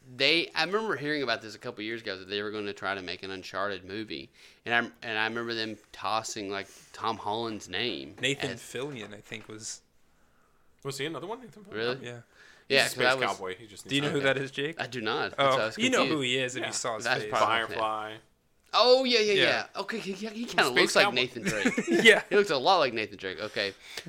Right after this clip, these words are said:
Speaker 1: Um, so I remember them tossing Tom Holland's name around. I was like, "Ooh, like, he's kinda young," but they, they announced that they're gonna make this movie. Tom Holland is gonna be Nathan Drake, and it comes out, what was the date?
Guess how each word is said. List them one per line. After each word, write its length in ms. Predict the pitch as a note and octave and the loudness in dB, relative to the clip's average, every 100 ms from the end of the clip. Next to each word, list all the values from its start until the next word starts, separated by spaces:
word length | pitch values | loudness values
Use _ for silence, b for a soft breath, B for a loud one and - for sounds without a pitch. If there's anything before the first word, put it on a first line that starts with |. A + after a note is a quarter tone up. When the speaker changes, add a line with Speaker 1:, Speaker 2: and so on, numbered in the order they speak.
| B | B
Speaker 1:
Um, 500 | - C3+ B2+ A#2 A2 - _ | 2 6 6 4 -2 -14 _
so 280 | - D3+ C3+ | -2 2 6
I 60 | C#3 | 4
remember 260 | D3 D3 | 4 2
them 180 | C#3 C3 | 2 2
tossing 420 | C#3 C3 B2+ B2 | 2 0 0 -6
Tom 180 | B2+ A#2 | -6 -6
Holland's 320 | A#2 D#3 B2 | -2 -2 -2
name 100 | G#2+ | -4
around. 180 | G#2 G2+ | -4 -4
I 40 | |
was 100 | A2 | -4
like, 160 | G#2 G2 - | -8 -10 -14
"Ooh, 340 | C#3+ E3+ C#3 A#2 | -14 -10 -8 -8
like, 320 | F#2+ - - B B B B B | -12 -16 -20 B B B B B
he's 160 | - E3+ | -14 -10
kinda 220 | B3+ F#3+ | -4 -4
young," 480 | A2 C#3 A#3 D3+ A#2 | -2 -2 -2 -4 -6
but 260 | A2+ G#2+ _ b b b b | -6 -8 _ b b b b
they, 200 | B2 E3 D#3+ D3 - | 2 2 2 -6 0
they 160 | C3 | 2
announced 540 | D3+ A#2+ D3+ D3+ - A2+ | 2 2 2 0 -4 -10
that 160 | - | -8
they're 220 | G#2 A2+ | -6 -4
gonna 180 | A#2 A#2 | -4 -6
make 260 | A#2 A#2 B2 | -6 -6 -8
this 160 | A#2 | -10
movie. 360 | A#2+ C3+ G#2+ A#2+ | -6 -4 -4 -8
Tom 260 | - G#2+ A2 | -6 -6 -4
Holland 320 | G2+ G#2+ A#2 | -2 -2 -4
is 100 | G#2+ | -6
gonna 200 | A2 A#2 | -6 -6
be 100 | A#2+ | -6
Nathan 400 | G2 F2 G#2+ A2+ | -8 -10 -10 -10
Drake, 300 | F#2+ F2 - | -8 -8 -12
and 80 | G2+ | -14
it 140 | - | -14
comes 320 | - A2+ G#2+ | -10 -10 -6
out, 340 | G#2 G2+ G2+ - | -2 -2 -4 -8
what 100 | D2+ | -20
was 120 | G2+ G2+ | -20 -20
the 80 | |
date? 320 | F#2+ F#2+ F2+ | -16 -14 -14